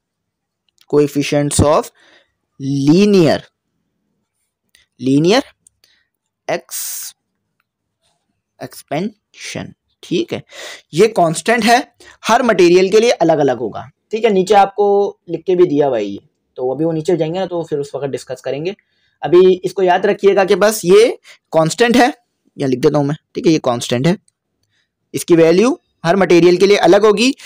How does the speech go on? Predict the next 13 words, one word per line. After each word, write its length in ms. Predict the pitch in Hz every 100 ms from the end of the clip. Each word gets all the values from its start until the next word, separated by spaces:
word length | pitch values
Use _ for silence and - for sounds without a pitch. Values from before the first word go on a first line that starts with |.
| - 196
लेकिन 200 | 202 226
एक 200 | 214 233
मटेरियल 400 | 214 190 180 180
के 60 | 170
लिए 120 | 180
सेम 220 | 175 143
होगी। 220 | 123 110 123
यानी 240 | 180 208 -
आयरन 300 | 190 226 262
के 140 | 233 240
लिए 220 | 247 240
सेम 280 | - 202 254
रहेगी, 400 | 233 233 277